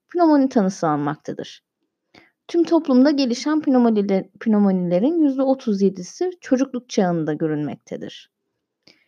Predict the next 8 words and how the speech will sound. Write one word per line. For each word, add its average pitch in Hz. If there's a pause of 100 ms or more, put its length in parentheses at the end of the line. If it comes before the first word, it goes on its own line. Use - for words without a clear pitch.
(360)
Pnömoni 302 (360)
tanım 311
olarak 233 (300)
akciğer 269
parenkiminde 180 (360)
sıklıkla 302
bakteriyel 269
ve 320